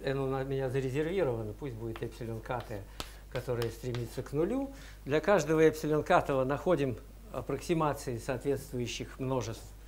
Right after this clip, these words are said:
Значит, вот выбираем множество А и из алгебры, э, из сигма-алгебры,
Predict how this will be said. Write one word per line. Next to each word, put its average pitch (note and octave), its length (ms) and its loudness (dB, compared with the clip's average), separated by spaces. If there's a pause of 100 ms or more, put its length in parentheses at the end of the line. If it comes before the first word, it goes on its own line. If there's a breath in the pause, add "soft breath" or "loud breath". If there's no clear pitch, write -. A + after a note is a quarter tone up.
(240 loud breath)
Значит, - 320 -10
вот - 140 -12
выбираем C3 580 2
множество A2+ 600 -4 (500 loud breath)
А A2+ 260 -2 (1500)
и C#3 200 -4 (500)
из A#2+ 360 -6 (100)
алгебры, A#2 600 2 (260)
э, C#3+ 220 0
из E3+ 120 -2
сигма-алгебры, A#2+ 840 0